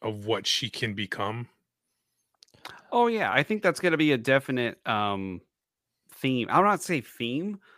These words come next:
Speaker 2: but it may be something that she's constantly kinda struggling with, which is that, that is there. That is in her, her blood, if you may. And even though we kind of get away from that,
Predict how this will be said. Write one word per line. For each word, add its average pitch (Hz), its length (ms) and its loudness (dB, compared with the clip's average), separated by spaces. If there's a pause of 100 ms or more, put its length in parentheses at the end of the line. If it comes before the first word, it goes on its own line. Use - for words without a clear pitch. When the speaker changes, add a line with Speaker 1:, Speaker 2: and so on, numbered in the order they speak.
(140)
Speaker 2:
but 135 120 4
it 127 80 2
may 131 260 0
be 131 200 -4
something 123 400 -2
that 107 160 -2
she's 107 500 -8 (160)
constantly 117 520 -2
kinda 107 300 -6
struggling 101 520 -2
with, 92 240 -6
which 101 200 -8
is 98 320 -6
that, 101 260 -4 (320)
that 123 220 0
is 127 340 -8
there. 104 460 -4
That 113 180 0
is 113 140 -2
in 113 180 -6
her, 98 440 -6 (420)
her 113 140 -2
blood, 101 380 -2
if 92 180 -10
you 98 80 -8
may. 87 320 -10
And 95 200 -10
even 123 240 -2
though 117 180 2
we 110 120 -2
kind 117 280 -2
of 101 140 -6
get 113 160 0
away 104 300 -2
from 139 180 -6
that, 143 260 0